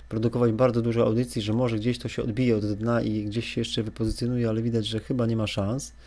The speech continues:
że Shadowban jest dość duży i, e, i nie wiem, czy cokolwiek z, z tego będzie. Nawet stwierdziłem, że może nie będę robił żadnych przepowiedni, tylko będę t-, robił tak zwany shit content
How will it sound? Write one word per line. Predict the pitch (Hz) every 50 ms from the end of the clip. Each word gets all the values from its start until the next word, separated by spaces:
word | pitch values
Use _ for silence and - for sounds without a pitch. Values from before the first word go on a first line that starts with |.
| - - - - - - - - - - - -
że | 104 107
Shadowban | - - 123 117 113 104 113 117 120
jest | 120 113 104
dość | 110 107 104
duży | 113 120 120 113 113 113 113
i, | 117 107 107 107 110 - - - - - - - - - - -
e, | 113 101 98 101
i | - - 113
nie | 117 123 120
wiem, | 110 101
czy | - 110 107 101
cokolwiek | - - 117 - 127 110 107 101
z, | - - 120 117 107 98
z |
tego | - - 120 104 107
będzie. | 92 98 95 95 92 95 113 131 151 143 - - -
Nawet | 113 110 117 131 131 -
stwierdziłem, | - - 131 120 117 123 120
że | 113 117
może | 120 120 117 120
nie | 120 120
będę | 123 127 123 123
robił | 120 113 110
żadnych | 104 131 139 139 117
przepowiedni, | - - 101 - 104 113 127 147 139
tylko | 127 117 120 117
będę | 113 113 113
t-, | 110 113
robił | - - 117 123 123 120 117 113 - 107 - - -
tak | - 110 104
zwany | 110 113 123 123 110
shit | 101 - - -
content | - - 127 123 120 - 131 131 -